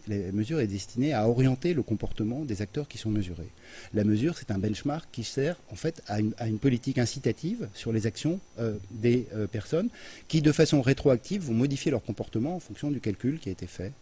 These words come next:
dans ce système. Alors, je, je crois que toutes les mesures du web social jouent beaucoup de ce, de ce système-là et de cette, euh, mise en forme, et qu'évidemment,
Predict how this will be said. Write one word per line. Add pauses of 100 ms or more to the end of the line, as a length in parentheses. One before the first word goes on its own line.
(160)
dans
ce
système.
Alors,
je,
je
crois
que
toutes
les
mesures
du
web
social
jouent
beaucoup (420)
de
ce,
de
ce
système-là (180)
et
de
cette,
euh, (120)
mise
en
forme, (440)
et
qu'évidemment,